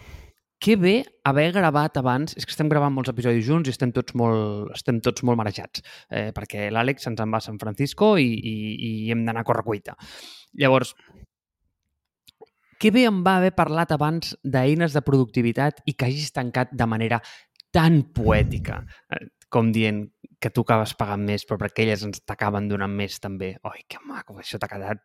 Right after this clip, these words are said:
preciós, Àlex. És que tens una, una manera de tancar els podcasts. Quin, quin, quin, quin, quin, quin paio, tu, quin paio. Que és, és,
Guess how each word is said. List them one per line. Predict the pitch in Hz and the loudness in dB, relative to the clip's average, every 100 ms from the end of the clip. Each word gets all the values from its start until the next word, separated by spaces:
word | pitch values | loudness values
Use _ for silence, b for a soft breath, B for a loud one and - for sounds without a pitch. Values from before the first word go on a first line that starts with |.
| - | -6
preciós, | 104 - 98 90 - | -6 -6 -10 -12 -14
Àlex. | 92 110 | -18 -16
És | - | -6
que | 135 | -4
tens | 127 131 | -4 -2
una, | 170 123 | 0 0
una | 120 131 131 123 | -2 -2 0 0
manera | 117 110 | 2 0
de | 101 | -2
tancar | 101 | -6
els | 110 | -8
podcasts. | - 98 - 123 - _ - | -8 -10 -6 -8 -10 _ -8
Quin, | 127 117 | -6 -6
quin, | - 120 110 | -6 -6 -6
quin, | 123 120 B B B | -10 -10 B B B
quin, | - 143 | -20 -14
quin, | - 175 | -6 0
quin | 196 139 123 | 0 0 -2
paio, | 98 101 98 | -2 -2 -4
tu, | 101 | -2
quin | 113 131 - | -2 -4 -6
paio. | 104 95 101 | -12 -10 -4
Que | 131 | -4
és, | 135 139 B 135 | -4 -8 B -14
és, | 165 | -10